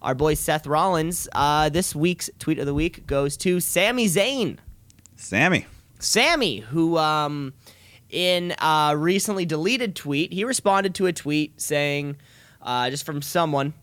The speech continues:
Speaker 1: saying, "Your twenty twenty campaign slogan is your last name plus twenty twenty plus the last text you sent." And Sami Zayn sent, "Zayn twenty twenty,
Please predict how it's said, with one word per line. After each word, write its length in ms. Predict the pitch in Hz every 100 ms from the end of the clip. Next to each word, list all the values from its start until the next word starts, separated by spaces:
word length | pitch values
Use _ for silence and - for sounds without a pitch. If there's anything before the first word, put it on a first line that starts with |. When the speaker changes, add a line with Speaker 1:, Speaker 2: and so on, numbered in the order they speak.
| - _ _
Speaker 1:
saying, 580 | - 131 139 139 135 127 -
"Your 140 | 147
twenty 280 | - 196 208
twenty 380 | - 190 190 180
campaign 480 | - 170 165 160 160
slogan 500 | 156 147 143 143 143
is 160 | 127
your 120 | 135
last 280 | 147 170 185
name 360 | 156 147 147 147 - - -
plus 260 | 143 139 -
twenty 260 | 147 151
twenty 480 | 151 143 139 135 131 - - -
plus 280 | - 131 -
the 140 | 127
last 460 | 113 127 143 151 -
text 360 | 147 143 - 135
you 100 | 123
sent." 440 | 143 131 104 - - - _ - - - -
And 160 | 127 120
Sami 400 | 165 156 175 170
Zayn 580 | 147 156 160 156 160 151 -
sent, 520 | - 139 139 131 - - -
"Zayn 380 | 117 165 196 214
twenty 320 | - 175 185 185
twenty, 520 | - 143 139 131